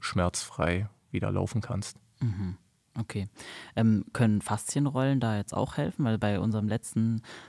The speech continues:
Speaker 2: Podcast, äh, bei unserer letzten Podcast-Folge, äh, haben wir ja gelernt, dass zumindest die Knieschmerzen durch eine Faszienrolle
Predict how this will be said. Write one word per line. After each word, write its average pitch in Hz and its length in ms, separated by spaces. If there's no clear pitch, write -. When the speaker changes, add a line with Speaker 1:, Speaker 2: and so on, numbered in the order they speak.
Speaker 2:
Podcast, 127 560
äh, 101 80
bei 113 100
unserer 117 200
letzten 117 260
Podcast-Folge, 110 1200
äh, - 40
haben 120 140
wir 113 80
ja 110 60
gelernt, 107 440
dass - 220
zumindest 120 460
die - 80
Knieschmerzen 110 880
durch 113 140
eine 113 100
Faszienrolle 98 800